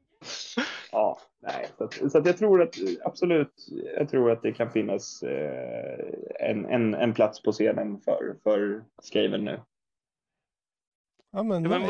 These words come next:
Speaker 2: nice.
Speaker 3: roligt, för de är ju en väldigt klassisk armé, är det ju.
Speaker 1: Precis, de är ju lite av en staple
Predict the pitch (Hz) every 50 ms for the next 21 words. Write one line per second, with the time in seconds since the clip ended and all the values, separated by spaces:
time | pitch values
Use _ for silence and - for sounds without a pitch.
0 | 202 208 214 196 214 214 202 165 151 - 180 185 185 185 180 175 180 180 180 175
1 | 180 175 180 185 214 202 - - - - - 240 247 214 - - - - 101 -
2 | - - - 90 92 76 64 - - - - - - - - - - - - -
3 | _ _ _ _ _ _ 110 117 - _ _ _ _ _ _ - 110 107 - 98
4 | - - - 120 117 120 120 117 117 107 - - - 92 95 92 101 101 - -
5 | 95 95 98 - - - -